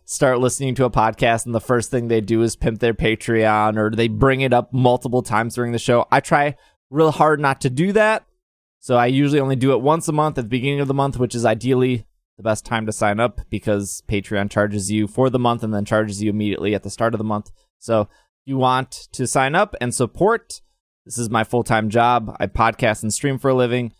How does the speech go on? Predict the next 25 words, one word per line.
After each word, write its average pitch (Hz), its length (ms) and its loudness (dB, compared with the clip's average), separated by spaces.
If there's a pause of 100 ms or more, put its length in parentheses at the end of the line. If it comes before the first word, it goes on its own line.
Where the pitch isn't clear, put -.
(280)
If - 140 -20
you 117 60 0
just 107 160 -2
want 117 140 2
to 113 40 0
enjoy 117 220 2
the 113 80 0
rest 113 160 0
of - 40 -16
the 123 100 2
episode 123 320 0
and 110 120 0
never 113 220 2
give 110 160 -2
me 113 120 -2
a 107 40 -2
dollar, 127 600 2
that 120 160 2
is - 280 -4
totally 269 460 2
cool. 139 380 2 (160)
<laughs> - 160 -20
I'm 127 180 -2
never 143 240 2
gonna 135 360 2